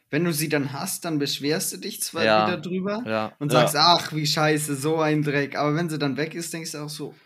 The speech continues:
Speaker 1: "Pff, was
Speaker 3: Junge,
Speaker 1: mach
Speaker 3: wir
Speaker 1: ich
Speaker 2: Ja,
Speaker 3: Menschen
Speaker 1: jetzt,
Speaker 3: sind doch
Speaker 1: Bro?"
Speaker 3: nur am, wir sind nur am Complainen, nur am Beschweren,
Speaker 1: Aber,
Speaker 3: gell?
Speaker 1: aber seriously, ne? Es gibt, es gibt, glaub ich, so ein Prozent, äh,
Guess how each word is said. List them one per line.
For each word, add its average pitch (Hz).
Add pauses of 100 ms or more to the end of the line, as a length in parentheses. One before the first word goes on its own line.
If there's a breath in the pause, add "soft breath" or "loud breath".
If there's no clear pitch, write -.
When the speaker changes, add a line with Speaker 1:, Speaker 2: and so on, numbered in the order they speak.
(160)
Speaker 1:
"Pff, - (480)
was -
Speaker 3:
Junge, 143
Speaker 1:
mach -
Speaker 3:
wir 135
Speaker 1:
ich -
Speaker 2:
Ja, 110
Speaker 3:
Menschen 139
Speaker 1:
jetzt, 139
Speaker 3:
sind 131
doch -
Speaker 1:
Bro?" 127
Speaker 3:
nur 160
am, 131 (100)
wir -
sind 131
nur 165
am 143
Complainen, 107
nur 139
am 127
Beschweren, 120
Speaker 1:
Aber, 180
Speaker 3:
gell? 120
Speaker 1:
aber 170
seriously, 165
ne? 156 (280 loud breath)
Es 156
gibt, -
es -
gibt, -
glaub 147
ich, 147 (360)
so 147
ein 196
Prozent, 165 (300)
äh, 151